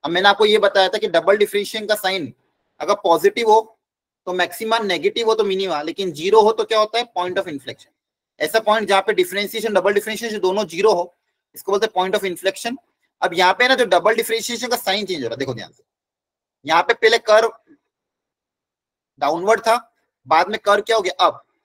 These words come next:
तो ऐसे curve को बोलते हैं concave down। ऐसे curve का एक नाम और क्या दिया गया? Concave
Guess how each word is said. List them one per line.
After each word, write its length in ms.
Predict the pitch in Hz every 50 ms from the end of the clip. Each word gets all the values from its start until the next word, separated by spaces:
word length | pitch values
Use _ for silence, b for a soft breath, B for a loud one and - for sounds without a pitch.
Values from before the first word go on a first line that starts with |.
| _ _ _ _
तो 40 | 151
ऐसे 280 | - 165 165 160 - 226
curve 220 | 220 220 214 220
को 120 | 214 - 220
बोलते 220 | 202 208 196 - 220
हैं 80 | - _
concave 520 | 185 170 175 175 170 _ 202 208 220 220 _ _ _
down। 340 | 139 156 156 147 117 95 _ _ _ _ _ _ _ _ _ _ _ _ _ _ _ _ _ _ _ -
ऐसे 180 | 127 127 -
curve 180 | 180 - 139 139
का 100 | - 180
एक 120 | 175 175
नाम 220 | 175 170 165 175 180
और 80 | 175 180
क्या 160 | - 190 185
दिया 200 | 160 165 175 170
गया? 140 | 160 180 175
Concave 520 | _ 151 139 139 135 139 170 190 214 262